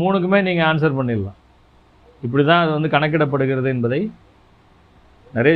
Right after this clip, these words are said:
ஜோதிடர்களே இதை வந்து இந்த லாஜிக் தெரியாம பார்த்து பார்த்து எழுதிட்டு இருக்காங்க. அதுக்கு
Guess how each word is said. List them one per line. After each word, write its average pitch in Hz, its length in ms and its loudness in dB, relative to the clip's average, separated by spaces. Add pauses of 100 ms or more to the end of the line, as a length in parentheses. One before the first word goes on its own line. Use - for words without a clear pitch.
ஜோதிடர்களே 180 580 2
இதை 175 140 2
வந்து 160 200 -2
இந்த 156 180 -2
லாஜிக் 156 360 2
தெரியாம 151 320 2 (100)
பார்த்து 147 260 2
பார்த்து 143 220 2
எழுதிட்டு 135 300 -2
இருக்காங்க. 107 280 -4 (120)
அதுக்கு 117 260 -2